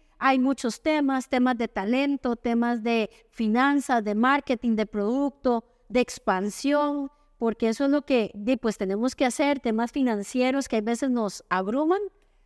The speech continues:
Así que vamos a estar trabajando esta sección para todas ustedes y para darles herramientas de cómo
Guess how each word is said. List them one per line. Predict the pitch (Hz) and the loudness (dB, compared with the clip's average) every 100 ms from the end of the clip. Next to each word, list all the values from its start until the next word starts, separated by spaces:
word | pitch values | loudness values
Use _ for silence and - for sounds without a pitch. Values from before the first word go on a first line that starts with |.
| - | -2
Así | 269 294 | 0 0
que | 302 | 2
vamos | 294 277 277 | 2 0 -2
a | |
estar | 262 262 | 0 0
trabajando | - 277 254 247 247 269 269 _ - | 2 0 2 0 0 -2 -4 _ -6
esta | 233 - | -2 0
sección | 269 247 - 262 262 277 | 0 -2 -2 0 0 0
para | 220 185 | -2 -2
todas | - 220 254 | -2 -2 -2
ustedes | 262 - 285 294 330 - _ - | -4 -4 0 0 -2 -8 _ -4
y | 277 | 0
para | 247 214 | 2 2
darles | 196 202 233 262 - | 2 0 0 -2 -4
herramientas | 262 262 240 240 262 269 285 294 | -4 0 0 2 2 0 2 0
de | 233 214 | 0 -4
cómo | - 233 254 269 | -2 -2 -2 -6